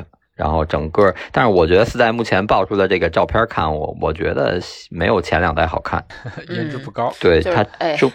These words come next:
Speaker 1: 整体做成那种波浪形，我觉得稍微有一点儿，呃，说不上来，反正觉得一般，不知道实物会不会好一点儿。
Speaker 3: 嗯，哎，其实本来一代的超级飞马我是很喜欢的，我好像给自己买，之前聊过吧，我给自己买，
Speaker 1: 嗯。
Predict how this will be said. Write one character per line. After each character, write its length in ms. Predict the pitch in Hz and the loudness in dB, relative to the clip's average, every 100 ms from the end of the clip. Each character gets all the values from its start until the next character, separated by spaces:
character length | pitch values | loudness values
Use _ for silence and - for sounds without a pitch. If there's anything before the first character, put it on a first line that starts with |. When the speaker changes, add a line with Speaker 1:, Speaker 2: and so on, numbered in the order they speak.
| 131 | -2
Speaker 1:
整 160 | - 151 | 0 2
体 180 | 220 170 | 2 2
做 200 | 123 107 | 2 2
成 160 | 107 | 2
那 80 | 120 | 2
种 120 | 92 | 0
波 200 | 82 120 | 2 4
浪 180 | 127 90 | 4 2
形， 160 | 92 92 | 0 -2
我 80 | |
觉 80 | 82 | 0
得 60 | 95 | 0
稍 180 | - 143 | 0 2
微 160 | 139 | 4
有 160 | 110 95 | 4 4
一 60 | |
点 120 | 117 71 | 2 2
儿， 200 | 78 85 - - - - - - | 2 -2 -14 -16 -14 -16 -18 -10
呃， 340 | 80 78 - | -6 -4 -6
说 180 | 95 - | -4 -2
不 60 | 101 | 0
上 160 | 101 | 0
来， 140 | 78 82 | 0 0
反 160 | 92 | -2
正 100 | - | -4
觉 120 | - 78 | -2 0
得 120 | 87 | 2
一 80 | 80 | 2
般， 240 | 87 85 | 0 0
不 140 | - | 0
知 40 | 85 | 2
道 80 | 87 | 2
实 220 | - 85 | 2 4
物 180 | 98 87 | 6 6
会 200 | 76 73 | 4 2
不 100 | - | 0
会 180 | 76 - | -2 -2
好 240 | - - 53 | -2 0 0
一 40 | |
点 120 | - | -4
儿。 60 | - _ _ _ _ _ _ - | -10 _ _ _ _ _ _ -10
Speaker 3:
嗯， 560 | 165 151 143 139 135 - - - - | -8 -8 -10 -12 -14 -12 -10 -10 -4
哎， 180 | 156 147 | -4 -4
其 200 | - - | -8 -8
实 120 | 285 | -6
本 260 | 262 170 139 | -2 -2 -2
来 480 | 120 110 151 185 208 | -4 0 2 0 -2
一 180 | - 247 | -10 -8
代 320 | 247 226 175 | 0 2 2
的 460 | 151 113 95 69 73 | 0 0 0 0 -2
超 180 | - 202 | -2 -4
级 120 | 180 | -4
飞 180 | 185 190 | -2 -2
马 220 | 180 - | -2 -6
我 80 | 151 | -6
是 100 | 175 | -6
很 160 | 160 165 | -6 -6
喜 140 | 165 | -6
欢 180 | 135 87 | -6 -6
的， 100 | 95 | -6
我 80 | 180 | -4
好 140 | 196 | -4
像 420 | 185 170 165 170 170 | -2 -2 -2 -6 -4
给 140 | 147 | -6
自 120 | 147 | -4
己 140 | 170 156 | -10 -8
买， 180 | 156 - | -8 -8
之 100 | 175 | -8
前 160 | 180 175 | -6 -4
聊 100 | - | -4
过 180 | - 165 | -4 -4
吧， 100 | - | -6
我 60 | |
给 140 | - 143 | -6 -6
自 120 | - | -6
己 160 | 175 143 | -6 -2
买， 140 | |
Speaker 1:
嗯。 40 | - | -2